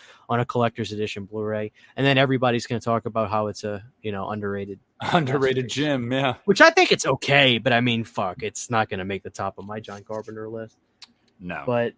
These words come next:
Speaker 1: they did Escape from L A, New York. I mean, so they really could do that ostensibly, which is, like, the exception of The Ward and
Speaker 2: The Ward's not
Speaker 1: um,
Speaker 2: bad.
Speaker 1: I like The Ward. I watched The Ward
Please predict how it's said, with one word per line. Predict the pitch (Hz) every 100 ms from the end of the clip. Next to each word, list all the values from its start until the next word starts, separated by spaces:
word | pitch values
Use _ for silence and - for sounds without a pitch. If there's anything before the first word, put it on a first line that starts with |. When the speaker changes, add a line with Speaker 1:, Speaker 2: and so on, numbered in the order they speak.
| _ _ _ _ _ _ _ _ -
Speaker 1:
they | 135
did | 143
Escape | 127 - 147
from | 143
L | 131 135 127
A, | 127
New | 127
York. | 123 120 123 -
I | 151
mean, | 147
so | 135 147
they | 151 170
really | 143 147 131
could | - 143 113
do | 113 123
that | 113 98 92 _
ostensibly, | 110 - 117 - 101 98 98
which | 104 110
is, | 107 - -
like, | 113
the | -
exception | 110 - 127 - 120 110
of | 98 92 _ _ _
The | 117
Ward | 101 104 107 110 110 107 107 _ _ _ _ - -
and | 107 104 104 101 101 98 - _ _
Speaker 2:
The | 233
Ward's | 254 330 359 277
not | 220 104
Speaker 1:
um, |
Speaker 2:
bad. | 131 160 185 110 139 - _ _ _ _ _ _ _ _ -
Speaker 1:
I | 208
like | 262
The | 139
Ward. | 143 - -
I | - 196
watched | 269 - -
The | 202
Ward | 147 160 165 160